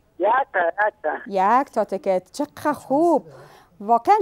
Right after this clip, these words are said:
Speaker 2: شما خوش شانس هستین. اه، امیل عزیز خودت، اه، من می‌خوایم اول نامت بفهمم.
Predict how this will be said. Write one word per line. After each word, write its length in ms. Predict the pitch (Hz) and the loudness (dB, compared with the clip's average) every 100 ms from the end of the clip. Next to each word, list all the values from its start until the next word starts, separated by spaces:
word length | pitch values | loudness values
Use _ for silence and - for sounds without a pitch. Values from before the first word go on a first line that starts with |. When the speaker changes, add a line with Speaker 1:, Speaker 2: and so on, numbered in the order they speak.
| - | 2
Speaker 2:
شما 160 | 285 | 2
خوش 240 | 277 302 269 | 2 0 -2
شانس 360 | - 254 240 | 0 0 0
هستین. 480 | 240 226 240 208 185 - _ _ _ _ _ _ _ _ _ _ _ 240 | -4 -4 -4 -4 -8 -16 _ _ _ _ _ _ _ _ _ _ _ 2
اه، 220 | 262 254 | 4 4
امیل 300 | 233 294 359 | 4 4 6
عزیز 200 | 381 320 | 6 6
خودت، 460 | 370 - 359 359 359 | 2 2 0 0 2
اه، 240 | 294 262 | 2 2
من 180 | 247 294 | 2 2
می‌خوایم 280 | 370 349 294 | 2 2 4
اول 200 | 269 294 | 4 6
نامت 280 | 269 262 - | 6 4 2
بفهمم. 580 | 208 233 202 202 190 | -2 -2 -2 -2 -4